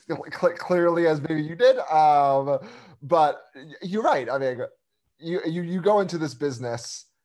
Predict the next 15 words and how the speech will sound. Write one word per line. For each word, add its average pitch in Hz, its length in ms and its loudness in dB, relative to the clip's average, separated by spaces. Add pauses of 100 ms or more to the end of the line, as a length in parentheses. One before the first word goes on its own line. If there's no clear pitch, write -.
(100)
you 147 160 -8
know 170 160 4
what 127 100 2
you're 110 80 -4
getting 95 240 -12
into, 95 260 -14
a-, 95 220 -8
a-, 117 600 -6
and, 120 120 -8
uh, 85 320 -6 (180)
and 123 240 -4
everyone 139 360 0
was 127 120 -8
so 127 200 -4
nice 120 600 -6